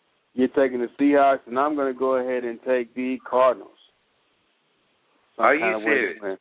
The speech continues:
Speaker 1: Yeah, I am. I'm taking the Cardinals.
Speaker 2: With,
Speaker 1: I think
Speaker 2: with, with,
Speaker 1: I know,
Speaker 2: who's
Speaker 1: I know
Speaker 2: going
Speaker 1: the
Speaker 2: quarterback?
Speaker 1: offense. I know the offense is not gonna be there.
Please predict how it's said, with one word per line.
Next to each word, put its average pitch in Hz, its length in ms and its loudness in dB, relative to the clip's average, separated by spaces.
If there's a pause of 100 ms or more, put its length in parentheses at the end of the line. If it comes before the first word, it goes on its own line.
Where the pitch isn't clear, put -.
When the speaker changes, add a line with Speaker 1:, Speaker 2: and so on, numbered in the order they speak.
(220)
Speaker 1:
Yeah, 147 300 2
I 147 240 -2
am. 110 120 -4
I'm 107 100 -10
taking 131 220 0
the 131 140 -4
Cardinals. 139 380 0
Speaker 2:
With, 120 120 0
Speaker 1:
I - 20 -12
think 127 240 -4
Speaker 2:
with, 120 240 0
with, 123 280 0
Speaker 1:
I 127 140 2
know, 151 240 4
Speaker 2:
who's 180 80 -2
Speaker 1:
I 135 80 4
know 175 80 2
Speaker 2:
going 160 160 2
Speaker 1:
the 156 60 -8
Speaker 2:
quarterback? 165 340 4
Speaker 1:
offense. 123 260 2 (600)
I 127 140 -8
know 147 160 -2
the 143 100 2
offense 165 500 0
is 160 60 -8
not 160 180 0
gonna 156 180 -6
be 156 160 -4
there. 151 280 -2